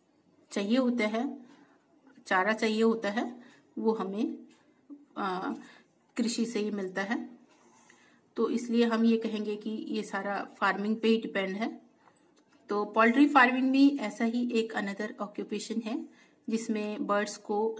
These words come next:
रखा जाता है और ये, इन birds से हमें meat और eggs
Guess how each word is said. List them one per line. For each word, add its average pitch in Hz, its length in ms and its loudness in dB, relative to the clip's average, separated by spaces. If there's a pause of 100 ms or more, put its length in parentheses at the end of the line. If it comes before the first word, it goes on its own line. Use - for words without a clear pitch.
रखा 226 220 -2
जाता 196 260 -4
है 220 280 -6 (420)
और 214 180 -2
ये, 226 220 2
इन 233 340 2
birds 214 280 0
से 269 140 -4 (220)
हमें 190 240 -4
meat 220 400 -4
और 185 200 -8
eggs 196 440 -8